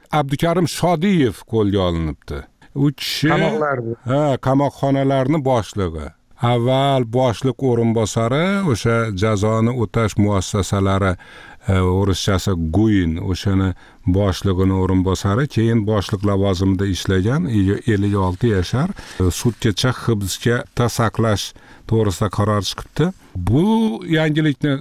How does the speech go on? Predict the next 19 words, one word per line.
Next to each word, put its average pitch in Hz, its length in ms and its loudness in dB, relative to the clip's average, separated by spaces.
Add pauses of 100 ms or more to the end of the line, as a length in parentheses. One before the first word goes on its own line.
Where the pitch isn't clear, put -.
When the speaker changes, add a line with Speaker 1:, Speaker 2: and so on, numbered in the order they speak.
(120)
Speaker 1:
qanday 131 260 2
qabul 101 320 -2
qildingiz? 78 380 -8 (280)
Speaker 2:
Endi 165 320 0
men 190 200 0
albatta 190 500 0
yaxshi 165 320 0
qabul 147 360 -2
qildim 165 420 0
bu 151 80 2
yangilikni. 143 720 0 (540)
E, 127 100 -2 (140)
chunki 139 340 0
umuman 185 560 2
mana 123 320 -8
shu 127 180 -8
sohalarda, 127 800 0 (640)
e, 117 60 -4 (100)
menimcha 131 600 0